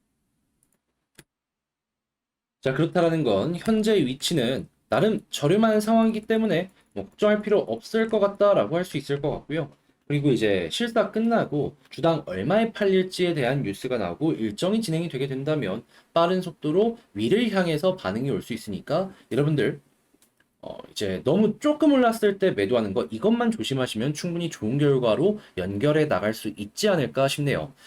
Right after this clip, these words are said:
자, 그러면 지금 말씀드린 걸 가지고 총정리를 한번 해보는 시간을 갖도록 하자면요. 일단 첫 번째 같은 경우에는 지금 매각에 대한 본격적인 시작은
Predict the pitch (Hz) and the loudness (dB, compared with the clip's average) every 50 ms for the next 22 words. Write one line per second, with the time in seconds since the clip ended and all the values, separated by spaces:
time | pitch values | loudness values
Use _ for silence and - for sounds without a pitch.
0 | - - - - 160 156 196 202 202 196 190 - 175 190 180 - - - - - | -20 -8 -2 0 2 2 2 2 2 0 0 0 0 0 2 2 0 0 0 -2
1 | 220 214 214 214 208 208 202 - - - - 170 151 110 90 98 139 170 - - | -2 0 0 2 2 2 0 0 -4 -6 -4 -2 -2 -2 -2 -2 -4 -6 -6 -6
2 | - 294 294 277 285 277 269 262 254 247 233 233 226 214 208 202 196 196 196 190 | -2 -2 0 2 2 2 2 2 2 0 0 0 0 0 2 0 0 0 -2 -2
3 | 190 185 180 170 - 160 165 165 165 165 165 - - - 113 113 - 143 151 156 | -2 -2 -2 -4 -4 -2 -2 -2 -2 -2 -4 -6 -6 -6 -6 -6 -6 -6 -4 -4
4 | 120 92 90 110 98 76 - _ _ _ _ _ _ _ - 113 117 113 - - | -4 -4 -4 -6 -6 -6 -8 _ _ _ _ _ _ _ -6 -6 -6 -6 -4 -2
5 | 131 120 120 120 120 117 117 120 120 127 - 175 - 190 185 175 - 180 165 160 | 0 2 2 2 2 0 -2 -4 -6 -8 -10 -6 -4 -4 -2 -2 -2 -2 -2 -2
6 | 156 - - 175 170 170 170 165 143 131 120 127 131 127 117 107 87 85 113 160 | -2 -4 -8 -6 -4 -4 -4 -4 -4 -4 -4 -2 -2 -2 -2 -2 -4 -4 -6 -8
7 | 190 190 _ _ _ _ _ _ _ _ _ _ _ _ _ _ _ _ _ _ | -10 -12 _ _ _ _ _ _ _ _ _ _ _ _ _ _ _ _ _ _
8 | _ _ _ _ _ _ _ _ _ _ _ _ _ _ _ _ _ _ _ _ | _ _ _ _ _ _ _ _ _ _ _ _ _ _ _ _ _ _ _ _
9 | _ _ _ - - 190 214 214 208 - - 110 113 113 123 143 143 226 240 247 | _ _ _ -6 -2 0 0 0 0 -2 -4 -2 0 0 0 2 2 2 4 4
10 | 233 226 220 220 220 226 233 226 226 160 151 156 180 190 190 190 - 131 143 180 | 4 4 2 2 2 2 2 2 2 2 2 2 2 2 0 -2 -2 -4 -2 -4
11 | 170 - - 170 156 160 175 175 170 - - - 247 233 226 220 113 123 135 117 | -4 -2 -2 -2 -2 -2 -2 -4 -6 -6 -4 -2 0 0 0 0 -2 -2 -2 -4